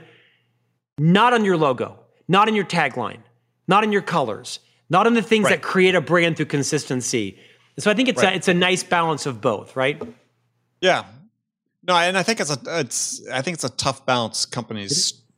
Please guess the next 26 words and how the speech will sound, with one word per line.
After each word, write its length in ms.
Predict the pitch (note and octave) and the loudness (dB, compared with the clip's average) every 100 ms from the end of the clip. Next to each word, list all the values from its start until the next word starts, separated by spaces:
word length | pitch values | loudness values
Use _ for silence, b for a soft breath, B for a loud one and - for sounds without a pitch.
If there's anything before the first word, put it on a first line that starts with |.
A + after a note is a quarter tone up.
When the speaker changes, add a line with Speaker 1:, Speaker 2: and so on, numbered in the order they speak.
| _ _ _ _ _ | _ _ _ _ _
Speaker 1:
It 120 | C#3+ | -12
is. 180 | - - | -12 -4
Speaker 2:
tough 200 | - F#3 | -4 -2
for 80 | C#3+ | -4
companies 300 | D#3+ C3 A#2 | -4 -4 -4
to 80 | A2+ | -4
achieve 280 | - A#2+ G2 | -4 -4 -4
that 160 | F2+ | -6
balance, 360 | F2+ G2+ - G2+ | -6 -10 -10 -10
I 60 | |
guess, 280 | F2+ - - | -8 -8 -8
is, 280 | G#2 G#2+ - | -6 -8 -6
is 640 | C#3 A#2 G#2 G2+ G2+ - - b b _ _ _ _ | -4 -4 -4 -6 -6 -10 -10 b b _ _ _ _
because 300 | C3 C#3 A#2+ | -4 -2 -2
there's, 480 | A#2+ A2+ - - - _ _ _ _ _ _ | -2 -2 -2 -2 -6 _ _ _ _ _ _
you 100 | - | -16
know, 80 | |
there's 200 | B2+ A#2+ | -10 -6
this 200 | B2 - | -4 -2
fear 680 | - - - - D3 C3+ G2+ | -4 -8 -16 -6 -2 0 0
that 140 | F#2+ G2+ | -2 -2
operates 580 | F#2+ - G#2+ G2 - A2 | -4 -2 -4 -4 -6 -8
in, 280 | G#2 G2+ G#2 C#3+ | -10 -14 -16 -8
you 120 | B2+ | -6
know, 160 | G2 - _ _ _ E3 C3 _ | -6 -12 _ _ _ -20 -20 _
not, 400 | B2+ B2+ B2+ B2 | -4 -2 -2 -4